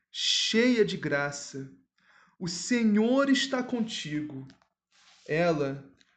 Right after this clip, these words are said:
perturbou-se com essas palavras e pôs-se a pensar no que significaria a saudação.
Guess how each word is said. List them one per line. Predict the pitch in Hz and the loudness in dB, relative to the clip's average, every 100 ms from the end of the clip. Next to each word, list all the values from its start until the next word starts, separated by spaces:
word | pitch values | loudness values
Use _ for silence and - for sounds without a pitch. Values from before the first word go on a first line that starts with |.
| _ _ - | _ _ -4
perturbou-se | 196 220 220 196 151 131 139 135 - - - - _ _ _ - | 2 2 2 -2 -2 -2 -2 -2 -6 -12 -16 -20 _ _ _ -2
com | 165 160 | 0 2
essas | 214 226 226 - | 0 -2 -4 -4
palavras | - 190 139 139 135 135 135 - - _ _ _ _ _ 175 | 0 2 2 0 -2 -6 -10 -14 -16 _ _ _ _ _ -12
e | |
pôs-se | 185 175 208 226 247 247 233 | -12 -4 0 4 4 4 0
a | |
pensar | 226 190 - - 135 135 135 - _ _ _ _ | 0 -4 -4 -4 -2 -2 -6 -16 _ _ _ _
no | 160 185 185 | -2 -2 -2
que | - 220 247 262 240 - | 0 2 4 2 -2 -12
significaria | - - - 254 277 262 240 240 - - 208 190 208 208 214 226 | -12 -10 2 6 8 6 0 -2 -6 0 2 2 0 0 -2 -4
a | 175 | -4
saudação. | 165 - - 202 202 190 185 - 139 127 127 135 | -4 -6 2 4 6 4 0 -4 -8 -8 -8 -14